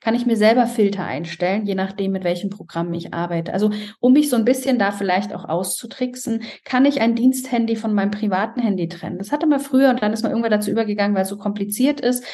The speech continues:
Aber das eine kann ich halt vielleicht leichter im Job liegen lassen tatsächlich oder in der Schatulle packen und wegpacken. Ähm, ne, weil natürlich macht das Zeug einfach auch süchtig. Wir schütten permanent Dopamin aus.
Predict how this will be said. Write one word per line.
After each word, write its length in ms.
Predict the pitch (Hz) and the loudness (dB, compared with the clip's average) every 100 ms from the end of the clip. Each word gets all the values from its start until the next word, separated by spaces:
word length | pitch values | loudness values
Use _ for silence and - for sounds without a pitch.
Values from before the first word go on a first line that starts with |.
| - - | -10 -2
Aber 160 | 233 | 2
das 120 | 233 | 2
eine 260 | 220 202 247 | 2 2 0
kann 160 | 233 233 | 0 -2
ich 140 | 233 | 0
halt 120 | 208 | -2
vielleicht 320 | 208 208 208 | 2 2 2
leichter 320 | 190 208 208 220 | 0 0 -2 -4
im 120 | 208 | -2
Job 200 | 196 196 | -2 2
liegen 220 | 285 269 | 4 4
lassen 320 | 175 170 190 | 2 -4 -6
tatsächlich 500 | 196 185 185 208 226 | -6 -2 -2 -2 -4
oder 160 | 202 196 | 0 2
in 80 | 196 | 2
der 80 | |
Schatulle 460 | 196 202 - 254 262 | 0 -2 0 0 0
packen 420 | - 170 233 254 - - - | -2 -4 0 0 -2 -14 -4
und 160 | 214 208 | 0 0
wegpacken. 640 | 254 - 185 180 214 269 - - _ | 0 -4 -8 -2 0 0 -2 -12 _
Ähm, 320 | 214 208 202 214 | 4 4 4 2
ne, 160 | 302 | 2
weil 100 | 247 | 4
natürlich 340 | 233 233 269 233 | 2 -2 -2 -2
macht 220 | 226 226 | -2 -4
das 140 | 226 | -8
Zeug 280 | - 220 220 | -6 -6 -4
einfach 280 | 208 233 220 | -2 -2 -2
auch 100 | 208 | -2
süchtig. 560 | 214 220 - 165 - _ | -2 -4 -6 -10 -10 _
Wir 120 | 196 | -4
schütten 300 | 202 247 208 | -2 -2 -2
permanent 500 | 214 247 269 233 226 | 0 4 4 4 0
Dopamin 460 | 220 208 202 247 269 | 0 2 2 2 2
aus. 320 | 233 240 | 0 -2